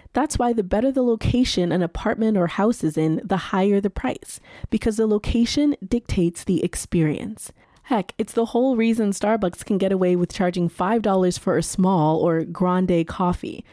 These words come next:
You're not only paying for the coffee itself, you're paying for the Starbucks experience.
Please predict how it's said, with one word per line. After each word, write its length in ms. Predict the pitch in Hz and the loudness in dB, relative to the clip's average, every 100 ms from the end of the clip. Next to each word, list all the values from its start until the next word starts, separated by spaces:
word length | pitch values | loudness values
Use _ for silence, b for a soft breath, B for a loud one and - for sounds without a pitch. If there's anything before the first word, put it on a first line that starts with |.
| B | B
You're 100 | 247 | 0
not 220 | 233 247 | 2 2
only 200 | 320 294 | 2 2
paying 280 | 247 240 214 | 2 0 0
for 100 | 208 | 0
the 80 | 185 | -2
coffee 460 | 185 - 180 - 165 | -2 -2 -2 0 -2
itself, 560 | - - 202 - - - | -2 -2 -2 -2 -8 -2
you're 200 | 196 196 | 0 0
paying 320 | - 220 240 | 0 0 2
for 160 | 254 | 0
the 80 | 240 | 0
Starbucks 580 | 226 - 170 165 165 - - | -2 0 0 0 -2 -4 -8
experience. 1000 | - - - 175 156 - - - - | -6 -8 -4 -2 -2 -6 -10 -12 -14